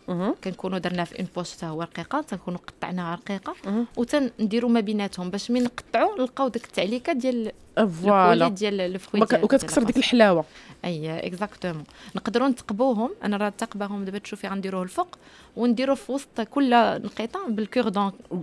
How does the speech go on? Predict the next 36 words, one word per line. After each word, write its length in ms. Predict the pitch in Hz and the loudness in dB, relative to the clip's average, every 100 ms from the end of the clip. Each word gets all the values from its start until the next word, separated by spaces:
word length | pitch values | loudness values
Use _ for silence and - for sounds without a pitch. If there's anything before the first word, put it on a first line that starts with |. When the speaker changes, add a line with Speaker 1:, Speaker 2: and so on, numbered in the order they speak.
| - | 6
Speaker 1:
اه. 260 | 214 220 190 | 10 10 8
Speaker 2:
في 80 | |
قلبها 360 | 175 302 220 233 | 4 2 4 2
Speaker 1:
آه، 20 | |
Speaker 2:
نديروا 260 | 330 226 240 | 6 8 8
Speaker 1:
حيت 200 | 240 214 | 6 6
Speaker 2:
داك 120 | 214 | 6
Speaker 1:
هنا 240 | 254 233 | 8 8
Speaker 2:
ال-، 40 | 254 | 6
Speaker 1:
كيبانوا 400 | 254 202 254 214 | 6 6 6 6
انهم 360 | 214 202 196 | 4 2 2
Speaker 2:
آه. 180 | 180 165 | 2 2
Speaker 1:
فيهم 180 | 202 196 | 2 0
ثقوب. 360 | - 180 170 165 | -2 -2 0 0
Speaker 2:
انا 140 | 208 | 0
بالعيني 300 | 190 185 240 | 0 0 0
تقبتهم 480 | 254 - 196 294 339 | -2 -6 -6 -4 -2
باش 200 | 262 - | -4 -2
نعمرهم. 240 | 220 208 190 | 0 0 0
Speaker 1:
باش 160 | 214 | 4
عمرتيهم. 540 | 214 233 233 254 214 170 - | 6 6 4 2 0 -2 -6
Speaker 2:
باش 160 | - 220 | 0 2
Speaker 1:
مهم. 80 | 190 | 2
Speaker 2:
غادي 160 | 190 | 0
نعمرهم 420 | 202 165 190 190 185 | -2 -4 -4 -4 -4
من 200 | 175 156 | -6 -10
بعد 100 | - | -10
ان 60 | 160 | -8
شاء 160 | - 208 | 0 2
Speaker 1:
نعم. 80 | |
Speaker 2:
الله. 160 | 180 277 - - - - - - | 2 -2 -6 -20 -20 -20 -20 -10
دوك 200 | 208 - | -4 -2
عمر، 200 | 185 220 | 0 0
الداخل 460 | 214 214 220 240 262 | 0 2 0 2 0
راه 60 | |
كيتعمروا. 600 | 240 247 240 185 202 254 | 0 -2 -4 -2 -2 -4